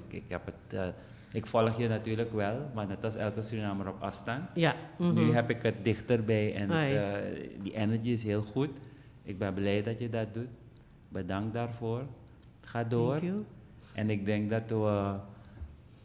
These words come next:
Speaker 1: die, die ideeën zoals je dat nu zo noemt, begrijp ik, à la Condre ook een stukje beter. Dat we met ons allen de verantwoordelijkheid hebben om dit, eh, verder uit te bouwen. Met de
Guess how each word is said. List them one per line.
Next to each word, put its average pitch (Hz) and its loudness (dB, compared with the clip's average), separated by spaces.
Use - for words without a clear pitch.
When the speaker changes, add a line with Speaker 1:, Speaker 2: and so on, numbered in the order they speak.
Speaker 1:
die, 113 0
die 107 0
ideeën 107 6
zoals 107 4
je 104 0
dat 95 0
nu 104 2
zo 104 2
noemt, 101 0
begrijp 98 -2
ik, 92 -4
à 95 2
la 92 0
Condre 90 0
ook - -4
een 98 -6
stukje 92 -4
beter. 95 -2
Dat 98 -2
we 104 0
met 104 2
ons 117 2
allen 101 2
de 95 -8
verantwoordelijkheid 92 -6
hebben 90 -6
om 95 0
dit, 95 0
eh, 95 -2
verder 95 2
uit 98 0
te 104 -2
bouwen. 78 -4
Met 101 2
de 110 4